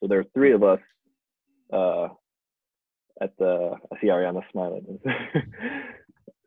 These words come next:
So there, there were three of us on the team at the time. Um,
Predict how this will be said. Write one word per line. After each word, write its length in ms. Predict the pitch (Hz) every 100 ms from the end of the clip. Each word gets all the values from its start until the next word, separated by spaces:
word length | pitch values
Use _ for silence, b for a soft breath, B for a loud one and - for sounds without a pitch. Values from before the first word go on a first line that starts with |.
| _ _
So 140 | - 110 120
there, 240 | 113 113
there 140 | 127
were 80 | 123 120
three 180 | 147 156
of 80 | 131
us 80 | 123
on 80 | 120
the 80 | 104
team 280 | 120 110
at 80 | 104
the 100 | 98
time. 420 | - 117 104 95 101 _ _ -
Um, 440 | 104 92 85 92